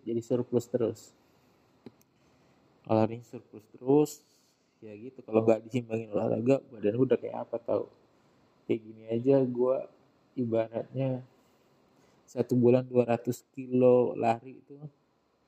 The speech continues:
badan masih sebesar ini. Karena itu gue nggak, nggak bisa jaga makan. Dan prinsipnya itu banyak lari, banyak makan, dan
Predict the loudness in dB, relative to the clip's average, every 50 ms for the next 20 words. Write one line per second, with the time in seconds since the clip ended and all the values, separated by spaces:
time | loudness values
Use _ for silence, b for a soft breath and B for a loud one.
0 | _ _ 4 4 6 6 4 2 -2 -4 -4 -4 -4 -2 -2 0 2 2 4 4
1 | 2 0 0 -4 -10 -16 -20 _ _ _ _ _ _ _ _ _ -10 -6 -4 -4
2 | -4 -4 -4 -2 -2 0 2 2 2 0 -4 -6 _ _ -20 -20 -20 -20 -20 -14
3 | -10 -4 -2 -2 -2 -2 -6 -10 -12 -14 -18 -18 -20 _ _ _ _ _ _ _
4 | _ _ _ _ -12 -10 -8 -8 -6 -6 -6 -8 -8 -6 -6 -6 -4 -4 -6 -6
5 | -4 -2 -2 -2 -2 -2 -4 -4 -2 0 2 2 2 2 -2 -4 -6 -10 -14 _
6 | -18 -18 -16 _ -14 -14 -14 -12 -8 -8 -8